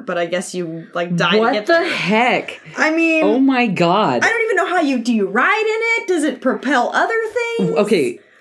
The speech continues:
Speaker 2: let me, let me ask real quick. You might have, you might have already told me, but, and I probably forgot.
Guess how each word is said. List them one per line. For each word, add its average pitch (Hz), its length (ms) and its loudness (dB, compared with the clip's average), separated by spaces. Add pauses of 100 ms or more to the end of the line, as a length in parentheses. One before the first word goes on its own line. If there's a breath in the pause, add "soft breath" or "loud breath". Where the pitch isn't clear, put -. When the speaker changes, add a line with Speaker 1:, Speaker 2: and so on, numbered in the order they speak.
(140)
Speaker 2:
let 220 140 0
me, 247 260 2
let 202 100 2
me 220 120 0
ask 180 300 -2
real 156 160 0
quick. 139 260 -4
You 165 120 0
might 170 180 2
have, 156 260 -4
you 156 80 -4
might 160 200 -2
have 151 100 -2
already 147 220 0
told 127 240 -4
me, 120 100 0
but, 104 200 -6
and 123 140 -4
I 117 120 -4
probably 110 360 -6
forgot. 107 440 -8